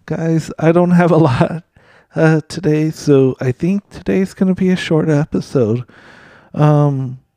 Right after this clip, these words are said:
yeah, for the Ace Gen, really is the rebuilds that is, uh, coming up, and, um, I'm gonna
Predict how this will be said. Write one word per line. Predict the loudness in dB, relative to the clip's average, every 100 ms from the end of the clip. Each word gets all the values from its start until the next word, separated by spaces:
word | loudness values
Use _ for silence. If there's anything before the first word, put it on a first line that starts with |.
| _ _ _ -8
yeah, | 0 2 2 0 -4
for | -2 2 2 0 -4 -4
the | -2 0
Ace | -2 -4
Gen, | -4 -2 -2 -2 -4 2
really | 4 6 4 4 4
is | 4 2 -2
the | 0 2 2 0 -4 -10 _ _ _ _ _ -20 -20 _ _ _ -6
rebuilds | 0 0 2 0 0 -2 -6 -18 -20 -6
that | 0 0 0
is, | 0 0 0 -4 -4
uh, | -2 0 0 -2 -2 -4 -6 -12 _ _ _
coming | -4 -2 0
up, | -2 -2 -8 -2
and, | 2 2 2 0 -2 -6
um, | -4 -2 -2 -2 -4 -6 -10 _ _ -12
I'm | -10 -8 -10 -6
gonna | -4 0 0 0 -2